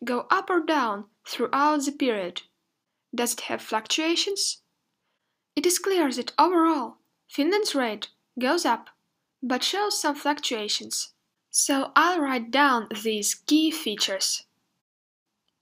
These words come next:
Also, we have Sweden in red. We can see that Sweden's rate goes down throughout the period and also shows some fluctuations. Let's write this information to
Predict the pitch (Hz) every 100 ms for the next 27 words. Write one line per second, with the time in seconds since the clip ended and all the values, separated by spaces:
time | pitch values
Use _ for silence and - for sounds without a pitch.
0 | - 330 349 - 214 - _ - 302 359
1 | 359 - 277 320 339 240 220 214 196 -
2 | - _ _ _ _ - 277 294 381 -
3 | 330 226 - 226 226 226 - 302 392 -
4 | 262 202 190 - _ _ _ 240 311 359
5 | - 240 269 269 226 196 - - 233 -
6 | 247 262 240 226 220 196 180 175 - _
7 | _ _ - 262 277 277 294 294 208 190
8 | _ _ - - 294 320 247 220 226 220
9 | - 214 196 - 185 185 - - _ _
10 | _ - - _ 330 392 - 294 294 240
11 | 233 - 302 330 359 233 208 - 190 -
12 | _ _ -